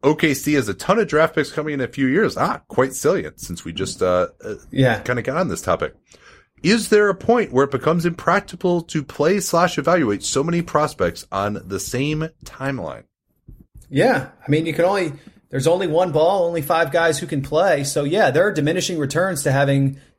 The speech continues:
Speaker 2: a gazillion draft picks. Um, Philadelphia's dealt with that a little bit in the last couple of years. Boston's dealt with it a little.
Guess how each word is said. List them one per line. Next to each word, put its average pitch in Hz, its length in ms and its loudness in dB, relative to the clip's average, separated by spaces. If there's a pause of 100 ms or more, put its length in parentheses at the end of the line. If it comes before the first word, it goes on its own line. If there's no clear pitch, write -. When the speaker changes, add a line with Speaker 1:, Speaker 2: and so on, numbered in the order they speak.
Speaker 2:
a 135 120 2
gazillion 135 520 2
draft 151 340 0
picks. - 500 -6
Um, 123 500 -4 (760)
Philadelphia's 160 560 4
dealt 156 160 4
with 151 120 -2
that 151 160 4
a 147 40 0
little 151 220 0
bit 151 340 0
in 143 60 -6
the 139 60 -2
last 139 260 0
couple 143 220 -2
of 135 40 0
years. 139 300 0
Boston's 139 440 0
dealt 131 140 2
with 135 140 -4
it 135 80 -4
a 131 40 -2
little. 135 420 -2